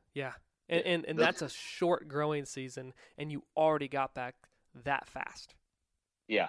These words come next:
Speaker 2: and that's a lot of, that was the area with, that was chock full of briars and other stuff, but it wasn't as,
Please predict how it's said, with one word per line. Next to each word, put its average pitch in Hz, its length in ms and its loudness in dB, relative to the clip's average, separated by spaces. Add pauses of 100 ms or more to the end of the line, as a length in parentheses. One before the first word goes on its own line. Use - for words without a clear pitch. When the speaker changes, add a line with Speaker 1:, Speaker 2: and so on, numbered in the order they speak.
(140)
Speaker 2:
and 104 100 -2
that's 117 360 4 (180)
a 107 80 4
lot 107 240 4
of, 104 200 0
that 110 140 -2
was 110 120 -8
the 104 60 -4
area 101 220 -2
with, 98 180 -6
that 95 120 -4
was 92 200 -18 (180)
chock 107 240 0 (100)
full 101 180 -4
of 87 200 -10
briars 95 500 0
and 90 100 -6
other 92 220 -2
stuff, 90 300 -2
but 95 100 0
it 95 80 -6
wasn't 98 400 0
as, 95 480 -2